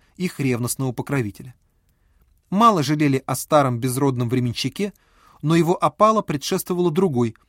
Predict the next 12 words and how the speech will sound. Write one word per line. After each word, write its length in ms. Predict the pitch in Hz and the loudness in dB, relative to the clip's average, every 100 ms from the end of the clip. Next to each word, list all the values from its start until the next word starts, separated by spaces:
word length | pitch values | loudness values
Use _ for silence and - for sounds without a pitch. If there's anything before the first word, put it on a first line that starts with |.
| _ _ | _ _
гораздо 400 | 127 139 143 135 | -2 2 2 0
чувствительнейшей 800 | - 147 180 190 143 120 107 120 | -4 -4 -4 -2 -2 -4 -6 -6
для 180 | 117 123 | -4 -2
знатных 420 | 135 127 127 117 | 0 -2 -4 -6
родов 420 | 123 120 185 - _ _ | -4 -2 -2 -4 _ _
и 80 | 185 | -2
для 160 | 175 | -2
всего 420 | - 131 110 113 - | -2 -4 -4 -6 -6
Отечества. 600 | 135 123 107 110 - 120 _ _ _ _ _ _ _ _ _ _ _ _ _ _ _ _ | -6 -4 -8 -10 -14 -20 _ _ _ _ _ _ _ _ _ _ _ _ _ _ _ _
Память 340 | 160 165 151 | 2 4 2
добродетельной 640 | 135 131 139 151 147 135 139 | 0 2 2 2 2 -2 -2
Анастасии 800 | 131 127 - 131 - 185 131 | -4 -6 -4 -4 -2 -4 -6